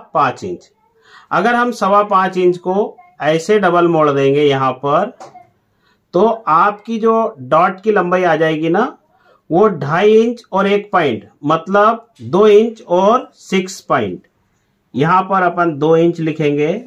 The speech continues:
ऐसे और सिक्स पॉइंट। ये हो जाएगी हमारे डॉट की लंबाई। अब इसमें मार्जिन अलग से ऐड होती है,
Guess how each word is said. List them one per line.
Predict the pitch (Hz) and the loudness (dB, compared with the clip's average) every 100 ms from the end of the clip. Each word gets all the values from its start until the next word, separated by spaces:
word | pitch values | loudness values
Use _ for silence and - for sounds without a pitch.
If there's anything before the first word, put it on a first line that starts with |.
| - | -6
ऐसे | 123 123 156 185 269 - - | -4 -2 -2 -4 -4 -12 -6
और | 131 139 160 254 | 0 2 2 0
सिक्स | - - 147 165 - - - - _ - | -6 -10 -6 -6 -8 -20 -20 -20 _ -4
पॉइंट। | 127 92 73 _ _ _ _ _ _ _ _ _ _ 147 | -4 -4 -10 _ _ _ _ _ _ _ _ _ _ 0
ये | 208 | 2
हो | 220 202 | 4 2
जाएगी | 202 208 214 | 2 2 0
हमारे | 190 185 196 | 0 0 -2
डॉट | 165 156 160 - | 0 0 0 -4
की | - 226 302 _ _ 131 | -6 -6 -6 _ _ -2
लंबाई। | 139 123 110 82 - _ _ _ _ - - - | 0 0 -4 -8 -14 _ _ _ _ -20 -6 -2
अब | 226 | 0
इसमें | 226 220 220 240 247 - - | 0 -2 0 0 -2 -8 -8
मार्जिन | 151 156 185 190 233 262 262 | 0 0 0 -2 -4 -4 -2
अलग | 165 202 214 | 0 0 -2
से | 220 208 | 0 2
ऐड | 202 | 2
होती | 202 180 190 190 | 0 0 0 0
है, | 196 | -2